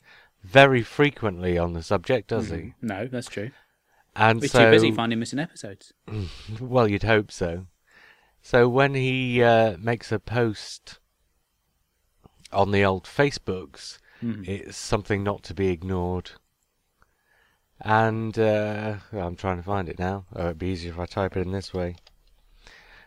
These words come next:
Speaker 1: I might as well repeat it because
Speaker 2: This is making for amazing listening.
Speaker 1: Well, it will be making for amazing listening
Speaker 2: <laughs>
Speaker 1: because if anybody hasn't seen this, everybody listening to this podcast,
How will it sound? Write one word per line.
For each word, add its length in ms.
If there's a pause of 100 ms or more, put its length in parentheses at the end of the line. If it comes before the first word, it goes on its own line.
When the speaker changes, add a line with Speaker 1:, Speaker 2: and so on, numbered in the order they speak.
(160)
Speaker 1:
I 100
might 200
as 160
well 140
repeat 440
it 300
because 180
Speaker 2:
This 140
is 80
making 300
for 120
amazing 340
listening. 440 (1160)
Speaker 1:
Well, 140
it 60
will 160
be 120
making 300
for 140
amazing 420
listening 420
Speaker 2:
<laughs> 0
Speaker 1:
because 520
if 100
anybody 440
hasn't 340
seen 300
this, 280 (300)
everybody 640
listening 400
to 80
this 160
podcast, 640